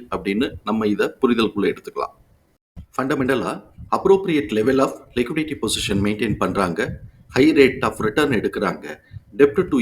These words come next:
equity beyond tolerance-ல இருக்குங்கிறது நம்மளுடைய புரிதல். ஆனா இதை இந்த மாதிரி ஃபினான்ஸ் கம்பெனினால தவிர்க்க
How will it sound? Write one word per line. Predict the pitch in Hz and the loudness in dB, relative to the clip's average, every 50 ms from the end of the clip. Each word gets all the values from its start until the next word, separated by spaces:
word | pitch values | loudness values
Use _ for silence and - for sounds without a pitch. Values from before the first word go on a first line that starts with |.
| 104 | 2
equity | 117 127 - - 123 110 - - 113 101 95 | 0 -2 -2 -4 -6 -6 -6 -8 -10 -8 -6
beyond | 104 117 131 143 151 151 139 - | 0 2 4 4 4 0 0 4
tolerance-ல | 113 107 110 113 107 107 107 104 - - 95 90 92 | 4 4 4 4 0 -2 -4 -6 -4 -2 -2 -2 -2
இருக்குங்கிறது | 92 - - - 107 104 95 87 87 - 143 - - _ _ _ _ 104 | -4 -6 -10 -10 -8 -6 -6 -6 -6 -6 -8 -10 -10 _ _ _ _ -4
நம்மளுடைய | 104 110 - 90 85 101 - - - | -2 0 0 2 2 0 0 -2 -4
புரிதல். | 131 113 104 - 85 82 - _ _ _ _ 107 113 | -8 -8 -6 -6 -8 -12 -12 _ _ _ _ 0 0
ஆனா | 120 139 151 156 - - 113 | 2 0 0 -2 -4 -6 -4
இதை | 117 131 156 160 156 - | 0 0 2 0 0 0
இந்த | 120 120 123 120 | 2 2 2 2
மாதிரி | 117 120 131 127 | 2 0 -2 -2
ஃபினான்ஸ் | - 120 120 127 131 123 - - - | -2 -2 -2 0 0 -2 -2 -2 -2
கம்பெனினால | 107 101 107 104 101 101 95 95 90 90 95 117 - _ 117 | -4 -2 0 0 0 0 -2 -2 -2 -2 -4 -6 -6 _ -4
தவிர்க்க | 107 131 131 - - | -2 -2 -2 -2 -2